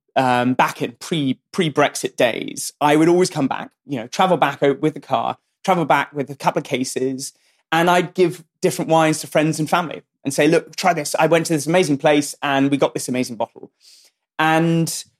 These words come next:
I realized that, you know, ninety-nine times out of a hundred, just people were just like, "Wow, this is not champagne. This is something else. This is, this is incredible. This is so much,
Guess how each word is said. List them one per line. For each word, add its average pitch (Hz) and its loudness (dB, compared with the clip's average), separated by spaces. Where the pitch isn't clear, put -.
I 208 4
realized 170 4
that, 165 -16
you 170 -4
know, 107 -10
ninety-nine 160 2
times 143 0
out 135 0
of - 0
a 123 -2
hundred, 160 -4
just - -8
people 175 -6
were 165 -2
just 156 -8
like, 156 -2
"Wow, 185 0
this 147 -10
is 151 -10
not 165 0
champagne. 131 -4
This 175 -6
is 147 -8
something 143 -6
else. 208 0
This - -10
is, 135 -12
this - -4
is 143 -10
incredible. 143 0
This - -10
is 139 -2
so 175 0
much, - -2